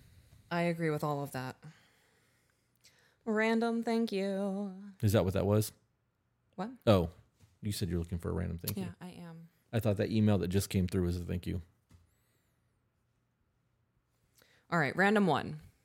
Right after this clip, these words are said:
Speaker 1: Just says, "Thank you."
Speaker 2: That works.
Speaker 1: "Hey, y'all. I'm not one for emailing into podcasts, but I had to send this to say a quick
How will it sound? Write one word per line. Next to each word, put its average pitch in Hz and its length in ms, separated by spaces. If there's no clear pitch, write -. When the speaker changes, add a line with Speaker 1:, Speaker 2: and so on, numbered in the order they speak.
Speaker 1:
Just 185 200
says, 185 300
"Thank 220 220
you." 165 140
Speaker 2:
That 104 140
works. - 340
Speaker 1:
"Hey, 208 180
y'all. 175 420
I'm 165 160
not 160 200
one 175 160
for - 100
emailing 170 440
into 175 120
podcasts, 151 720
but 160 120
I 151 40
had 160 180
to 180 60
send 165 300
this 151 220
to 170 120
say 151 260
a 139 60
quick 185 240